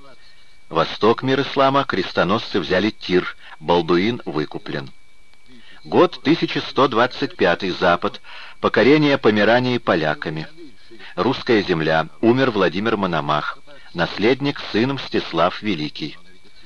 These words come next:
Маньчжурия и Монголия. Падение Ляо. Победоносная война империи Кинь-Цзинь против империи Сун. Восток. Мир ислама. Крестоносцы отражены от Алеппо.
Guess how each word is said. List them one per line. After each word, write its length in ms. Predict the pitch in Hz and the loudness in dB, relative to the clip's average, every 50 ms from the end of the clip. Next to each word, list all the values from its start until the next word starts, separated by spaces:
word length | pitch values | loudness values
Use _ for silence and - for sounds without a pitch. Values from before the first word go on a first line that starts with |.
| - - - - - - | -16 -16 -16 -16 -12 -4
Маньчжурия 580 | - 180 196 202 190 - 131 165 160 156 151 151 | 0 2 2 2 2 4 6 6 8 8 6 4
и 120 | - 123 | 4 4
Монголия. 640 | 120 120 110 98 78 78 82 82 80 80 82 85 85 - - - | 4 4 2 2 2 4 4 4 4 4 2 0 -2 -6 -6 0
Падение 520 | - 95 80 76 90 110 120 123 120 110 92 | 2 2 2 4 2 2 2 2 0 -2 0
Ляо. 360 | 76 78 76 76 76 76 - - - - - - - - - - | 0 2 2 2 2 2 0 -4 -10 -16 -16 -16 -16 -16 -6 -2
Победоносная 760 | - 90 78 95 85 104 101 113 139 143 - - 135 131 123 | 0 2 4 4 4 4 4 4 2 2 2 2 2 4 4
война 320 | 117 107 104 104 110 120 | 4 4 4 4 2 2
империи 680 | - - 104 92 - - 107 110 113 120 120 117 117 117 - - - - - - - | 2 0 -2 -4 -2 2 2 2 4 4 4 4 2 2 -2 -10 -16 -16 -16 -16 -12
Кинь-Цзинь 1200 | - - 104 107 127 143 151 - - - - - - - - - 78 78 95 123 131 131 131 - - - - - | -6 -2 0 2 2 2 0 -4 -10 -16 -16 -18 -16 -14 -14 -12 -4 0 2 2 2 2 0 -6 -12 -16 -8 -2
против 420 | - 92 98 101 - 135 123 - | 2 2 2 2 2 0 -4 -4
империи 680 | - 101 90 82 - - 90 95 98 110 110 110 113 - - - - - | -4 -4 -6 -4 -2 0 2 2 4 4 2 2 2 0 -2 -8 -8 -6
Сун. 280 | - 165 160 170 160 - - - - - - - - - - - 82 82 - - - 107 - - 92 92 - - - - - - - - - 110 - - 113 - - 92 92 - - - - - - - - - | -4 -2 -2 -2 -4 -6 -10 -16 -18 -18 -18 -18 -18 -18 -16 -18 -18 -18 -18 -18 -18 -18 -18 -18 -18 -18 -18 -18 -16 -16 -16 -16 -18 -18 -18 -18 -18 -18 -18 -18 -18 -16 -16 -16 -16 -16 -16 -16 -16 -16 -14 -6
Восток. 760 | - - 80 76 - - - 98 107 139 143 - - - - - - - - - - | -2 0 0 0 -2 -2 2 4 4 4 4 0 -8 -12 -14 -16 -16 -16 -16 -12 -6
Мир 240 | - 98 110 120 120 | -4 0 0 0 0
ислама. 480 | 123 - - - 110 110 113 110 113 113 - - - - - - - - | -2 -2 -2 2 2 4 4 4 2 0 -2 -10 -14 -14 -14 -14 -8 0
Крестоносцы 720 | - 101 101 104 - - 110 104 120 151 156 - - - 113 | 2 2 2 2 4 4 4 6 6 6 4 4 0 0 2
отражены 540 | 95 87 - 87 87 - - 90 82 82 | 2 2 2 2 2 2 2 0 0 0
от 160 | 80 78 - - | -2 -2 0 0
Алеппо. 600 | 85 82 87 104 127 123 - - - 165 175 | 2 4 4 4 2 0 -2 -2 0 0 0